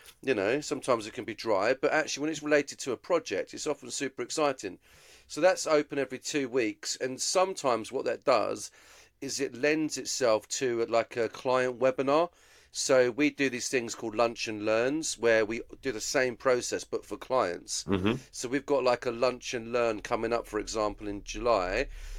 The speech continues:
Speaker 1: Um, depends when this episode's released. Um, we've got lunch and learn in July, which is around A I and how we're using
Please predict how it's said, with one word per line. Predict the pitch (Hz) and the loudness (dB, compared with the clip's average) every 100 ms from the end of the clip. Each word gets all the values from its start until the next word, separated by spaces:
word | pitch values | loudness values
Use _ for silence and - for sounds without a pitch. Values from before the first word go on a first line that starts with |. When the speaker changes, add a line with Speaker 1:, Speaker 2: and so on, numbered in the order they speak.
| - | -6
Speaker 1:
Um, | 104 104 98 | 0 0 -2
depends | - - 107 98 | -10 -4 -2 -2
when | 98 | -6
this | 95 - - - | -4 -6 -8 -6
episode's | 104 98 98 95 90 | -4 -4 -4 -4 -4
released. | 95 101 135 - 113 | -4 -4 -4 -6 -2
Um, | 113 113 110 110 - - - - | 0 0 -4 -12 -16 -18 -20 -16
we've | 123 | -8
got | 123 127 | -2 2
lunch | 135 - | 2 0
and | 127 | -2
learn | 123 120 | 0 0
in | 107 | -4
July, | 120 123 110 98 104 - - - | 0 2 4 2 -2 -6 -20 -14
which | - 120 127 | -8 -6 -6
is | 123 | -2
around | 120 120 110 - | 2 2 2 -2
A | 127 123 | -2 2
I | 123 123 107 | 4 4 4
and | 104 107 | 0 -2
how | 104 123 120 | -4 0 0
we're | 107 123 | 2 -2
using | 110 113 113 107 | -2 -4 -4 -6